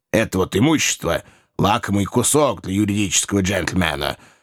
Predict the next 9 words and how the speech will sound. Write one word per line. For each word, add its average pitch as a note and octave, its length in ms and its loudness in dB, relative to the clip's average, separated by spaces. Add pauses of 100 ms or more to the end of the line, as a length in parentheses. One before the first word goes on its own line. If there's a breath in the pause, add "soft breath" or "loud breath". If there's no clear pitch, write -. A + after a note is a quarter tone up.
а G#2+ 120 2
потому G#3 260 0
мы G3+ 120 4
прихватим A#2+ 560 -2
с - 60 -4
собой C3 380 2
двух G#2+ 280 -4
моих G2+ 320 -4
приятелей, F#2 720 -2